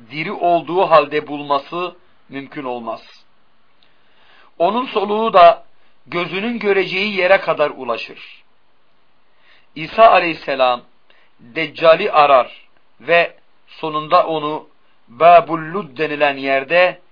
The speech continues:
yetişerek öldürür. Sonra Meryem oğlu İsa aleyhisselamın yanına Allah'ın Deccal'in şerrinden korumuş olduğu bir kavim gelir.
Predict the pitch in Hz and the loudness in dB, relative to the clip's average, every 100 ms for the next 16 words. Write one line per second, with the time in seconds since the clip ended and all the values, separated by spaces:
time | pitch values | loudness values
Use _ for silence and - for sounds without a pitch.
0 | _ _ 117 131 - - 165 160 156 156 | _ _ -16 -14 -12 -8 -4 -2 -2 -6
1 | - _ _ _ 131 131 113 95 85 - | -20 _ _ _ -10 -10 -12 -18 -20 -20
2 | - _ _ _ _ _ _ _ _ _ | -20 _ _ _ _ _ _ _ _ _
3 | _ _ _ _ _ _ _ - - 226 | _ _ _ _ _ _ _ -8 0 2
4 | 214 208 - - - - - - _ _ | 6 6 6 -2 -20 -20 -20 -20 _ _
5 | - 160 175 220 226 208 190 190 185 - | -6 -2 2 2 4 2 0 -8 -10 2
6 | 214 202 185 180 185 175 175 202 185 160 | 2 4 -2 -4 -2 0 0 -2 -4 -4
7 | 156 147 143 - - _ _ _ _ _ | -2 -2 -2 -6 -18 _ _ _ _ _
8 | 160 175 185 180 208 226 175 - - 127 | 2 6 6 6 2 -6 -12 -20 -20 -14
9 | 123 175 135 180 185 220 220 190 185 180 | -8 -8 0 4 4 2 -4 -2 -2 -4
10 | 180 202 202 - 185 180 214 - - 185 | 0 2 2 -2 -4 -4 -6 -8 -4 -2
11 | 175 156 185 165 170 - 151 143 127 117 | -2 -4 -6 -6 -10 -2 -2 -2 -10 -14
12 | - - - - | -16 -20 -20 -20